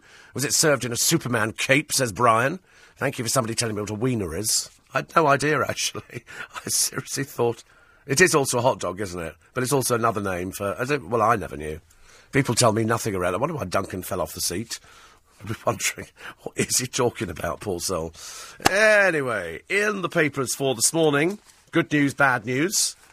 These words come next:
Uh, the good news is that, uh, Manchester United could be selling Wayne Rooney. Oh, thank goodness. Him and his chav family, let's lose them completely. There's a picture of all in the papers today going out there, and it's very nice, you know, but they really, they've got no sense of fashion or,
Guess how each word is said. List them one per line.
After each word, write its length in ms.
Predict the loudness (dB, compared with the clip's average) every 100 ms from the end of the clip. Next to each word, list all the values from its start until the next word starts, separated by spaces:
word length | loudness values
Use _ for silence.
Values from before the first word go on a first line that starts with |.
| -20 -4
Uh, 240 | 2 2
the 80 | 2
good 220 | 0 2
news 260 | 0 0 2
is 440 | 2 2 0 -2 -8 _ _ _ _
that, 360 | -6 -6 -4 2
uh, 220 | 2 4
Manchester 440 | 4 2 0 -2
United 500 | 2 2 2 0 -4
could 160 | -4 -4
be 80 | 0
selling 320 | 0 2 2
Wayne 240 | 2 2
Rooney. 520 | 2 2 2 0 -2 -6
Oh, 180 | -14 -18
thank 300 | -16 -18 -12
goodness. 360 | -8 -6 -6 -8 -18 -20 -4
Him 100 | -2
and 60 | 0
his 120 | 0
chav 320 | 2 2 2
family, 440 | 2 4 4 2
let's 240 | 2 0 2
lose 240 | 2 2
them 100 | 0
completely. 580 | -4 -2 0 -2 -2 -6 -6 -10
There's 100 | 0
a 40 |
picture 260 | 0 2 2
of 40 |
all 200 | 2 2
in 80 | 2
the 60 | -2
papers 380 | -2 -2 -4 -8
today 400 | -2 0 0 0
going 280 | -2 0
out 220 | 2 0 2
there, 360 | 0 2 0
and 280 | 0 -2 -6
it's 180 | -6 0
very 160 | 2 4
nice, 460 | 4 4 2 0 -4 -20 _ _ -6
you 80 |
know, 160 | 0 0
but 160 | 0 -2
they 100 | 0
really, 300 | 2 2 0
they've 120 | -2
got 140 | -2
no 140 | 0 0
sense 400 | 0 -2 -2 -2
of 100 | -2
fashion 560 | 0 0 2 0 0
or, 260 | 0 -2